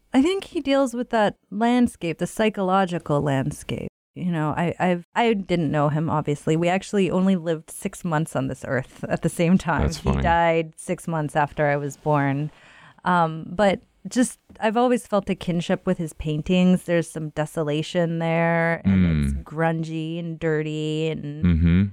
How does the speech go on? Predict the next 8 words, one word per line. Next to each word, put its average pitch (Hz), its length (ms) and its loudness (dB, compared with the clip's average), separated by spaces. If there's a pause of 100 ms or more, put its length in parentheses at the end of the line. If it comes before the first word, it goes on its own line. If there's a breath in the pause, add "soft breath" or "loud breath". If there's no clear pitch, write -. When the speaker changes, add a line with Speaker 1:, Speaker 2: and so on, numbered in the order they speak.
(100)
Speaker 1:
well, - 140 -4
it - 120 -6
looks - 280 -10
grungy - 340 -4
and 196 100 -6
dirty. - 460 -8
Um, 147 540 -4 (260)
and 170 640 0